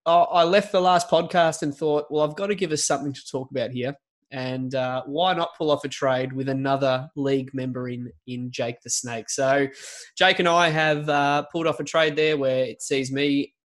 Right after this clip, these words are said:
walking away with Jalen Hurts and Matt's twenty twenty-one first round pick that Jake was holding.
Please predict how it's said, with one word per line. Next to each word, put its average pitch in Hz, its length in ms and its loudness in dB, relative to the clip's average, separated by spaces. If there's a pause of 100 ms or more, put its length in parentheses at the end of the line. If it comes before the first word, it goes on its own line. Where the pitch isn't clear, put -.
(120)
walking 147 420 2
away 135 480 0
with 127 420 -6
Jalen 143 360 0
Hurts 147 640 -4
and 127 480 -10
Matt's 151 540 -6
twenty 165 320 -6
twenty-one 147 680 -8 (320)
first 160 260 -2
round 143 240 -4
pick 226 280 -6
that - 120 -14
Jake 143 220 -4
was 147 120 -8
holding. 214 340 -2